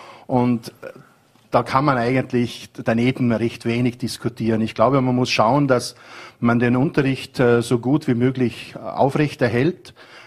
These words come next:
Das gelingt momentan sehr gut. Äh, es wird hier sehr, sehr vieles und sehr Gutes gemacht. Und, ähm,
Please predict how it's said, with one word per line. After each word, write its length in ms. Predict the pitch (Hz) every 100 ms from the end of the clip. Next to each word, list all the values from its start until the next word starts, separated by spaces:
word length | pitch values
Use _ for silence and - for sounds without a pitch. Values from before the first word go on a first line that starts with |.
| -
Das 180 | 117 -
gelingt 380 | 127 131 185 170
momentan 540 | 165 170 - 147 156
sehr 200 | 160 151
gut. 480 | 147 151 165 - -
Äh, 140 | 127
es 160 | 120 120
wird 180 | 123 123
hier 220 | 120 110
sehr, 240 | - 143
sehr 200 | 147 127
vieles 440 | 117 139 147 139 127
und 320 | 113 - - - -
sehr 180 | - 113
Gutes 400 | 110 139 120 -
gemacht. 560 | 113 110 135 - - - - - - - - -
Und, 420 | - 127 127 123 -
ähm, 640 | 92 - 123 117 117 107